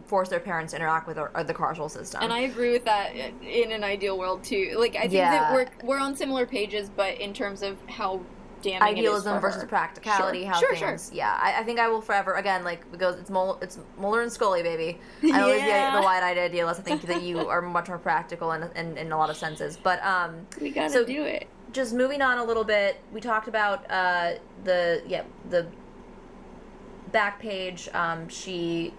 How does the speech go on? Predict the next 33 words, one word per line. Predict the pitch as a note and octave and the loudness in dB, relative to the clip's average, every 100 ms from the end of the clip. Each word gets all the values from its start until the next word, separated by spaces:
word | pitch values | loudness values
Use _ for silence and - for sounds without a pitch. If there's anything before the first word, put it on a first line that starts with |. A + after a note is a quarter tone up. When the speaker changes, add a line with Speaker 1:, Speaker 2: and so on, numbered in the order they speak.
| - | -10
Speaker 1:
filed | - E3 D#3+ | -2 -2 -2
charges | F3 D#3 F3 | -4 -6 -6
against | D#3 D#3+ | -8 -4
the | - | -2
owners | F#3 F3+ | -2 -4
of | |
the | F3 | -6
site. | F3 F3 E3 D#3 - - - - | -4 -2 0 -4 -8 -20 -20 -8
Again, | F#3 G3 F#3 F3+ F3 - | -2 0 2 -2 -6 -10
her, | F#3 F#3 E3+ E3 - | -2 2 2 2 0
um, | D#3+ D3+ D3+ - - | 0 -2 -6 -14 -14
her | F3+ F3 | -8 -4
reasoning | E3+ F3 E3+ - | -4 -4 -8 -4
of | E3 E3 | -2 2
that | E3 D#3 D#3+ | 2 2 -2
was | D#3+ | -4
that | D#3+ D#3 - | -2 -2 0
there | E3 | 0
was | D#3+ D#3+ D#3 | 2 0 -2
trafficking | - E3 E3 E3+ E3+ E3 | 0 0 0 -8 -10 -8
happening | E3+ D#3+ D#3+ D#3+ | -4 -4 -4 -8
on | D#3 E3 E3 D#3+ | -2 0 0 -2
the | |
site. | E3 - E3 D#3+ - - - - - - | -6 0 0 0 -6 -16 -20 -20 -6 2
Um, | F#3 F3 E3 | 2 2 0
I | F#3+ | 0
will | F#3+ G#3+ B3+ | 2 2 0
note | B3+ G#3 G3 F#3+ | 0 2 2 2
that | F#3 F3 - | 0 0 0
in | F3+ | -6
two | F3 G#3+ | -8 -6
thousand | G#3 G3+ G3+ | 0 0 0
sixteen, | G3+ F#3+ - - - F3+ E3+ E3 | -6 -10 -10 -14 -10 -6 -4 -4